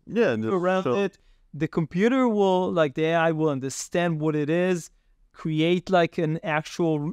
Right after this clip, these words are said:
Speaker 2: super realistic model, and then do a three sixty, which will be, like, super smooth and everything. That can work.
Speaker 1: Okay.
Speaker 2: I, it will take more, probably more than two years, but
Speaker 1: Of course, of
Speaker 2: but
Speaker 1: but
Speaker 2: that can
Speaker 1: that's where we're headed,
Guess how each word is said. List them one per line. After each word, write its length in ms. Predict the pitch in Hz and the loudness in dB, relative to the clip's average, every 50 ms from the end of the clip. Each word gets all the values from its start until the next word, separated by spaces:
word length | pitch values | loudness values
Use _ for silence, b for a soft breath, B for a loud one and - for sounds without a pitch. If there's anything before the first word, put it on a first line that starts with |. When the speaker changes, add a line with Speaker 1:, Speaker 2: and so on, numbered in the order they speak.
| - | -10
Speaker 2:
super 420 | - - - - 226 202 - 226 208 | -12 -12 -8 -6 -6 -2 0 2 2
realistic 580 | 185 175 170 165 160 165 165 - - 180 - - | 4 4 4 2 2 0 -2 -2 -4 -8 -6 -4
model, 460 | 165 165 170 175 175 180 185 175 - _ _ _ - | -2 0 0 0 2 0 0 -2 -2 _ _ _ -8
and 280 | - 175 165 160 143 123 | -4 -4 -2 -2 -2 0
then 340 | 175 180 185 190 185 175 160 | 0 2 2 2 2 0 0
do 200 | 160 175 175 170 | 0 0 0 0
a 40 | 165 | -2
three 240 | - - - 185 165 | -2 -4 -4 -4 -4
sixty, 640 | - - 190 180 - - - - - 175 170 160 | -4 -4 -4 -4 -4 -6 -6 -4 -2 -2 0 0
which 280 | 156 151 160 156 - - | 0 0 -2 -2 -2 -4
will 100 | 160 147 | -4 -4
be, 360 | 135 151 147 147 147 151 160 - _ - | -2 -2 -2 -2 -2 -4 -6 -8 _ -4
like, 220 | 151 139 139 - | -2 -2 -2 -4
super 340 | - - - 208 - 208 175 | -4 -4 -4 0 0 0 0
smooth 500 | - - - 180 185 185 185 180 165 156 | 0 0 0 0 0 0 0 0 0 0
and 140 | 165 160 165 | 0 0 0
everything. 400 | 160 151 160 156 - - 170 - _ _ _ _ _ _ | 0 -2 -2 -4 -4 -6 -8 -8 _ _ _ _ _ _
That 320 | 135 127 185 226 254 - | -4 2 4 4 4 4
can 220 | - 254 226 185 160 | 2 0 0 2 0
work. 240 | 147 143 123 - - | 0 -2 -2 -4 -6
Speaker 1:
Okay. 200 | - - 131 - | -10 -10 -8 -6
Speaker 2:
I, 360 | - 233 254 277 269 269 269 269 | -6 -2 0 0 2 4 4 4
it 100 | 247 - | 4 4
will 180 | 240 254 240 220 | 2 0 0 -2
take 460 | - - 247 240 220 185 - - - | 0 2 4 4 4 4 0 -4 -4
more, 260 | 185 180 175 175 170 | -2 0 2 0 0
probably 380 | - _ - 208 196 170 160 156 | -2 _ 0 2 2 2 2 0
more 200 | 147 143 139 135 | 0 -2 -2 -4
than 140 | 127 123 113 | -4 -6 -6
two 120 | - 135 | -6 -6
years, 380 | 123 113 110 107 107 104 101 - | -4 -4 -4 -6 -6 -8 -10 -10
but 200 | _ 143 139 135 143 | _ -2 0 2 2
Speaker 1:
Of 200 | 131 127 - - | 0 -2 -4 -4
course, 460 | - 196 156 120 101 - - - - | 0 0 0 0 0 -4 -10 -16 -14
of 200 | - 113 113 127 | -14 -14 -12 -4
Speaker 2:
but 420 | - 156 160 160 160 160 165 170 147 | 0 2 4 4 4 4 2 2 2
Speaker 1:
but 300 | 120 131 135 131 123 127 | 0 0 0 0 0 0
Speaker 2:
that 240 | 151 156 180 - - | 0 0 0 -2 -2
can 180 | - 370 370 | -4 -4 -2
Speaker 1:
that's 240 | 120 135 143 143 - | 0 0 0 0 0
where 120 | - 175 175 | -2 -2 0
we're 200 | 180 185 190 185 | 0 0 -2 -2
headed, 340 | 202 254 269 208 135 113 | -2 0 0 0 0 -2